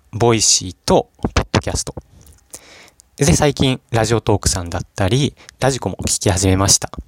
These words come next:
特に好きなのがボイシーですね。僕が音声コンテンツにハマったきっかけをくれたのもボイシーですし、やっぱり、なんだろうな、パーソナリティさんとの距離が近いというか、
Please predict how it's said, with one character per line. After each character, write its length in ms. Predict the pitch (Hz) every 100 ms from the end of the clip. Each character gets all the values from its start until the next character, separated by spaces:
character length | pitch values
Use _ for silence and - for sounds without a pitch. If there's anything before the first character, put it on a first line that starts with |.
| _ _ _ _ _ _ _ _ - - - -
特 280 | - - 156
に 140 | 151
好 80 | 139
き 160 | - 127
な 100 | 120
の 120 | 117
が 80 | 104
ボ 160 | 104
イ 60 | 113
シ 320 | - 95 -
ー 40 |
で 140 | - 92
す 120 | -
ね。 200 | 104 117 71 - _ _ -
僕 260 | - 147
が 260 | 143 196 - _ _
音 140 | 120 117
声 160 | -
コ 160 | 107 113
ン 80 | 101
テ 80 | 90
ン 20 |
ツ 120 | -
に 60 | 101
ハ 100 | 101
マ 100 | 101
っ 80 | - _ -
た 140 | 95
き 180 | - -
っ 20 |
か 140 | -
け 140 | 110 101
を 100 | 92
く 160 | -
れ 80 | 107
た 80 | 143
の 80 | 131
も 80 | 92
ボ 140 | 95
イ 20 |
シ 140 | 85 -
ー 20 |
で 60 |
す 280 | - - -
し、 180 | 107 104 _ _ _ _ _ _ _ _ _ _ -
や 80 | 104
っ 40 | -
ぱ 80 | 123
り、 300 | 107 92 -
な 120 | 98
ん 40 | 95
だ 80 | 92
ろ 80 |
う 40 | 92
な、 260 | 92 101 - - _ _ - - - - _ _
パ 200 | - 113
ー 20 |
ソ 160 | 110 120
ナ 100 | 113
リ 100 | 113
テ 120 | -
ィ 40 | 92
さ 160 | -
ん 60 | 90
と 100 | 87
の 80 | 85
距 100 | -
離 120 | 95
が 120 | 87
近 300 | - - 90
い 40 |
と 160 | - 85
い 160 | 82 80
う 40 |
か、 460 | _ - 87 82